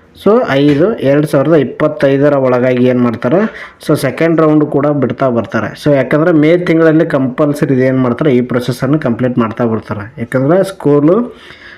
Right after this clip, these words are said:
so, ಜೂನ್ ಒಳಗೆ ಆರಂಭ ಆಗೋದ್ರೊಳಗೆ ಈ ಪ್ರೊಸೆಸನ್ನು ಕಂಪ್ಲೀಟ್ ಮಾಡ್ತಾ, ಮಾಡ್ತಾ ಬರ್ತಾರೆ. ಯಾರೆಲ್ಲ ಸೆಲೆಕ್ಷನ್ ಆಗಿಲ್ಲೋ, ಸೆಕೆಂಡ್ ರೌಂಡ್ ಕೂಡ ಬಿಡ್ತಾ ಬರ್ತಿದ್ರು. So, ಹಿಂದಿನ ವಿಡಿಯೋದಲ್ಲಿ ನಾವು ಸೆಕೆಂಡ್ ರೌಂಡ್ ಯಾವಾಗ ಬಿಡ್ತಾರೆ ಅಂತ already ಹೇಳಿದ್ದೀನಿ.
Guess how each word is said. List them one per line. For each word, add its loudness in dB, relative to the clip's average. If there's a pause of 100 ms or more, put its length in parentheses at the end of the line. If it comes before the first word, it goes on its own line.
(160)
so, 0
ಜೂನ್ 4
ಒಳಗೆ 2
ಆರಂಭ 0
ಆಗೋದ್ರೊಳಗೆ 2
ಈ 2
ಪ್ರೊಸೆಸನ್ನು -2
ಕಂಪ್ಲೀಟ್ -2
ಮಾಡ್ತಾ, -2 (380)
ಮಾಡ್ತಾ -2
ಬರ್ತಾರೆ. -2
ಯಾರೆಲ್ಲ 4
ಸೆಲೆಕ್ಷನ್ 0
ಆಗಿಲ್ಲೋ, 2
ಸೆಕೆಂಡ್ -2
ರೌಂಡ್ 2
ಕೂಡ -2
ಬಿಡ್ತಾ -2
ಬರ್ತಿದ್ರು. -2 (360)
So, 2
ಹಿಂದಿನ 2
ವಿಡಿಯೋದಲ್ಲಿ 2
ನಾವು 2
ಸೆಕೆಂಡ್ -2
ರೌಂಡ್ 0
ಯಾವಾಗ 0
ಬಿಡ್ತಾರೆ -2
ಅಂತ -4 (100)
already 0
ಹೇಳಿದ್ದೀನಿ. 0